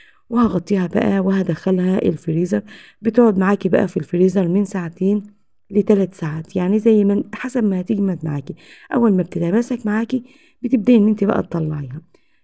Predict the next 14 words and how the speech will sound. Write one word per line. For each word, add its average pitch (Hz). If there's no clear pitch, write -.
هنا 247
كنت 190
غطيتها 180
بقى 233
وهدخلها 214
بقى 240
الفريزر 196
عندنا 190
كده، 277
وهسيبها 214
لحد 196
ما 185
تتماسك 190
خالص، -